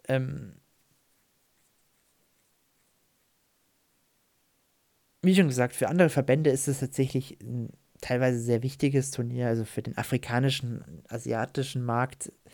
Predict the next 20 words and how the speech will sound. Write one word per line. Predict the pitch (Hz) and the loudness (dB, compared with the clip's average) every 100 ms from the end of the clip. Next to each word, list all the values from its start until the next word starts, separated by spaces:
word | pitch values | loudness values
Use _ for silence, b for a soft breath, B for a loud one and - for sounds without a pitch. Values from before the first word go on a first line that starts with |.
| B B B B B B B B B _ _ | B B B B B B B B B _ _
die | 135 135 - 78 | 0 0 0 -6
natürlich | 123 - 127 | -4 0 2
nie | 139 151 | 4 4
die | 160 | 2
Chance | 135 131 147 - | 2 0 0 -2
bekommen, | 131 131 123 135 135 | -4 0 0 0 -2
gegen | 131 127 127 | -2 -2 0
den | 120 | -2
F | 120 | -4
C | - | -6
Bayern, | 110 113 139 135 - | -2 2 2 2 -2
zum | - | -8
Beispiel | 113 113 - 127 | -4 -4 -6 -8
gegen | 127 | -6
einen | 127 123 | -6 -2
europäischen | 127 120 - 131 139 123 | -2 -2 2 2 2 -2
Vertreter | 120 117 127 139 135 | -4 -2 0 0 -2
zu | - | -2
spielen, | 117 - 127 135 | -6 -4 -2 -2
zumindest | 139 123 120 117 | -4 -6 -6 -6